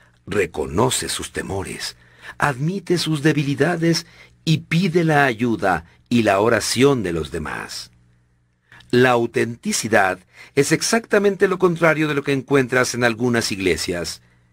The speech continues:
En estas, en vez de una atmósfera de sinceridad y humildad, hay fingimiento, roles, politiquería, una cordialidad superficial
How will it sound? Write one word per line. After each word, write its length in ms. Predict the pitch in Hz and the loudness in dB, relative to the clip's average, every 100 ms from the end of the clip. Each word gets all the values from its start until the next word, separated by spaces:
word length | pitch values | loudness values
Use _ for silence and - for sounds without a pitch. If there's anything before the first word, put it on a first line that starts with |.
| _ _ - | _ _ -4
En 160 | 127 170 | -2 0
estas, 420 | 196 - 123 - - - | -2 0 0 -2 -14 -2
en 140 | 131 139 | 0 2
vez 180 | 185 | 4
de 80 | 185 | 4
una 280 | 180 180 151 | 4 2 0
atmósfera 640 | 113 113 180 202 160 135 | 0 -2 -4 -4 0 2
de 160 | 110 104 | 4 2
sinceridad 920 | 104 92 98 90 82 95 110 131 131 | 2 -4 -2 -2 0 2 2 2 0
y 260 | 104 92 85 | -4 -8 -6
humildad, 600 | 85 85 87 139 110 104 _ _ _ _ _ - | -6 -4 0 2 2 0 _ _ _ _ _ -4
hay 180 | 156 165 | -2 0
fingimiento, 960 | 185 170 156 156 190 165 - 76 - _ _ _ - | -2 0 2 4 2 0 -4 -6 -8 _ _ _ -6
roles, 720 | 95 131 165 117 73 - - _ _ - | 2 4 4 0 -8 -12 -16 _ _ -2
politiquería, 1000 | 110 110 - 82 87 127 127 - - - _ _ | -2 0 -4 -2 -2 0 0 -2 -4 -14 _ _
una 300 | - 156 156 | 2 4 4
cordialidad 840 | - 135 123 107 113 101 95 123 - - | 2 0 0 2 0 0 2 2 2 -4
superficial 1040 | - 113 180 202 170 87 - 117 131 151 | -6 -4 0 0 0 -6 0 2 2 -2